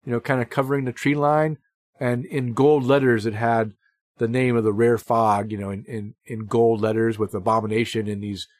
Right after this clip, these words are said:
like, nightmare drooping, um, letter, lettering. It was kind of cool.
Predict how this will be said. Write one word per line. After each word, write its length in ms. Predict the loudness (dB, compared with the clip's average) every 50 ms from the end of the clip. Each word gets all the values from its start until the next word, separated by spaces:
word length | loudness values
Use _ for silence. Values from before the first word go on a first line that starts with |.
| _ _ _
like, 240 | -8 -8 -8 -12 -14 _
nightmare 560 | -2 -2 0 0 0 -2 0 2 4 2 2
drooping, 680 | 0 -4 -2 -2 -2 0 2 0 0 0 -2 -6 -8 -10 _ _ _ _ _ _ _ _ _ _
um, 460 | -12 -10 -10 -8 -10 -10 -10 -12 -14 -8 -2
letter, 400 | 0 2 2 2 0 -2 -2 -4
lettering. 500 | -2 0 0 0 0 0 -4 -8 -10 -12 _ _ _ -8
It 20 |
was 160 | -8 -8 -6
kind 180 | -2 0 2 2
of 120 | 2 0
cool. 340 | -2 -2 -2 -2 -2 -6 -8